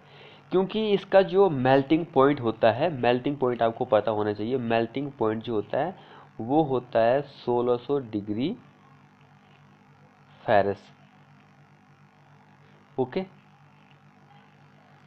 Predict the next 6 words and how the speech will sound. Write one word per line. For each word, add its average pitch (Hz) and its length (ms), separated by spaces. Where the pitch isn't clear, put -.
अगला 151 280
question 151 220
देखिए, 123 340
which 196 240
position 170 400
of 165 180